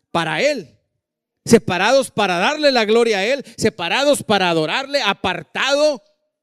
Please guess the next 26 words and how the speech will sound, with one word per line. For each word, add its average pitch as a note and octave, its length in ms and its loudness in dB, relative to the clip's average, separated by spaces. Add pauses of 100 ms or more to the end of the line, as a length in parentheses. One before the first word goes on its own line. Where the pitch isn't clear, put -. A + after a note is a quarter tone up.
(400)
seleccionado, G#3+ 1000 2
como A3 200 -2
usted A3 220 2
le C4 120 -4
quiera C#4+ 280 -2
llamar. A#3+ 520 -4 (560)
Es G3+ 160 0
lo C4 120 4
mismo. A#3 600 -4 (3750)
¿Y F#3+ 80 2
qué C4+ 180 0
tuvo C#4 300 -4
que B3 100 -2
hacer B3+ 240 -2
usted? B3 400 -12 (1040)
¿Tuvo G#3+ 200 0
que G#3+ 100 -8
tomar G3+ 260 -2
un G3+ 120 -6
curso? A#3 420 0
¿Tuvo G#3 240 -6
que G#3+ 100 -12
tener F#3+ 600 -10 (320)
algún, E3 960 -10
algo B3+ 460 -6
para, F3+ 640 -8